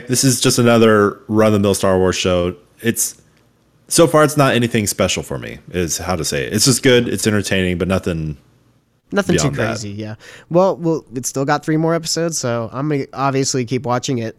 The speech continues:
Speaker 2: Um, did you try watching Stranger Things?
Speaker 1: <laughs> I have not, no. I've not watched a single episode. Have
Speaker 2: I,
Speaker 1: you?
Speaker 2: I tried watching the first episode, and I don't know if it was
Speaker 1: Tried?
Speaker 2: just, yeah, tried.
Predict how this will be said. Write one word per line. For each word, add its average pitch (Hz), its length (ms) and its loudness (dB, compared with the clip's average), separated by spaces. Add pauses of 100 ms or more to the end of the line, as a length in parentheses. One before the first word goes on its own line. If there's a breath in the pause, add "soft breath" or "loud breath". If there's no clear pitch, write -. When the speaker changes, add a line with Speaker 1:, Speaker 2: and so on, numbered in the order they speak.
Speaker 2:
Um, 113 460 -8 (400)
did 165 140 -2
you 247 60 -8
try 320 180 -2
watching 220 720 0
Stranger 180 380 -2
Things? 190 500 -4 (500)
Speaker 1:
<laughs> - 480 -20
I - 240 0
have 113 160 2
not, 95 360 0
no. 87 340 0
I've 101 160 0
not 104 160 2
watched 95 220 0
a 90 40 -6
single 90 260 -4
episode. 80 480 -4 (680 soft breath)
Have 92 160 2
Speaker 2:
I, 95 40 4
Speaker 1:
you? 110 180 2
Speaker 2:
I 165 180 0
tried 170 340 0
watching 143 380 2
the 123 80 0
first 120 300 -2
episode, 110 560 -2
and 104 400 -6
I 120 100 -6
don't 127 120 -2
know 123 120 0
if 117 80 -6
it 127 60 -2
was 90 80 0
Speaker 1:
Tried? 85 140 0
Speaker 2:
just, 117 320 -6 (160)
yeah, 101 280 -8
tried. 78 400 -10